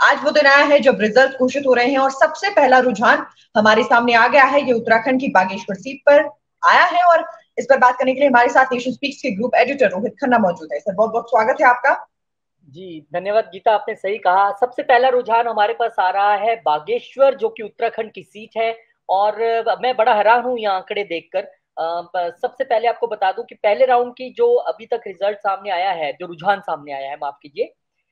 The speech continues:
Speaker 2: इसमें बसंत कुमार इंडियन नेशनल कांग्रेस के अभी लीड करते दिखाई दे रहे हैं। दो हज़ार नौ सौ पैंतालीस वोट इनको जो है वो मिले हैं, यानी कि सात सौ चौवन वोटों से आगे चल रहे हैं। अब पीछे कौन है दूसरे नंबर पे सात सौ चौवन वोटों से?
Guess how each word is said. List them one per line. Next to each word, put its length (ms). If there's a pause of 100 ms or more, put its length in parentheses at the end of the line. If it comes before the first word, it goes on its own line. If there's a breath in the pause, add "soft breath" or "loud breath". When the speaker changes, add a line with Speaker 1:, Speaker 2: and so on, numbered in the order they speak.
(160)
Speaker 2:
इसमें 260
बसंत 360
कुमार 240
इंडियन 320
नेशनल 300
कांग्रेस 420
के 120
अभी 120
लीड 360
करते 240
दिखाई 300
दे 140
रहे 120
हैं। 160
दो 300
हज़ार 340
नौ 180
सौ 180
पैंतालीस 720
वोट 280
इनको 280
जो 120
है 260 (300)
वो 100
मिले 300
हैं, 280 (220)
यानी 120
कि 120
सात 420
सौ 220
चौवन 300
वोटों 320
से 140
आगे 200
चल 160
रहे 140
हैं। 80
अब 180
पीछे 240
कौन 240
है 60
दूसरे 320
नंबर 200
पे 140
सात 200
सौ 120
चौवन 260
वोटों 240
से? 200